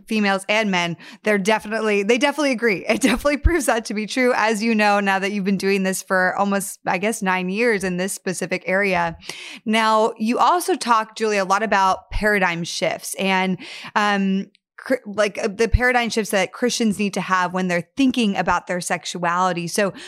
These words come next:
we are gonna go into a lot of the practical questions, like, from our audience specifically. So you guys listening, these are questions that you guys ask that Julie's gonna answer. It's really exciting.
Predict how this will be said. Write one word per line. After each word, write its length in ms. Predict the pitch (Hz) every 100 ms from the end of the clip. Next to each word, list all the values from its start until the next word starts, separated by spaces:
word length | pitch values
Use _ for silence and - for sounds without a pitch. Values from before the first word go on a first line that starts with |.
| 240
we 160 | 226 254
are 200 | 226 269
gonna 200 | 294 277
go 120 | 226
into 220 | 208 196
a 20 |
lot 160 | 196 190
of 60 | 196
the 80 |
practical 480 | 190 - 180 202 190
questions, 720 | 180 185 160 - 165 131 -
like, 280 | 180 165 -
from 180 | 220 226
our 160 | 226 208
audience 400 | 185 180 175 -
specifically. 840 | - 185 311 339 320 - 277 269
So 140 | 262 220
you 180 | 196 196
guys 260 | 214 214
listening, 580 | 214 247 254 226 226 214 - 285 -
these 320 | 226 240 240
are 160 | 208 202
questions 540 | - 220 247 - 220
that 100 | 208
you 220 | 180 220
guys 260 | 233 208 190 -
ask 340 | 185 151 -
that 140 | 202
Julie's 360 | 170 208 220 226
gonna 140 | 220 202
answer. 320 | 196 190 190
It's 160 | 180
really 220 | 190 202 196
exciting. 560 | - 196 185 180 175